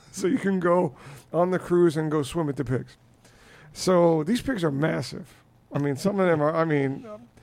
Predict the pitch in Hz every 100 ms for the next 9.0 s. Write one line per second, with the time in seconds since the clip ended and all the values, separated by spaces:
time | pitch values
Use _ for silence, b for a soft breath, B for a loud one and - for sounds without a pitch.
0 | b b b b _ - 175 170 165 107
1 | 226 196 196 196 190 165 180 170 151 135
2 | 139 131 127 - - 175 139 131 131 127
3 | - - _ _ _ 135 127 - - 160
4 | 180 180 156 127 135 143 143 131 135 143
5 | 139 139 - - 160 143 143 143 127 139
6 | 135 135 127 123 143 131 131 135 131 135
7 | 131 131 127 123 123 117 131 131 131 127
8 | 123 135 - 190 147 135 151 - 151 143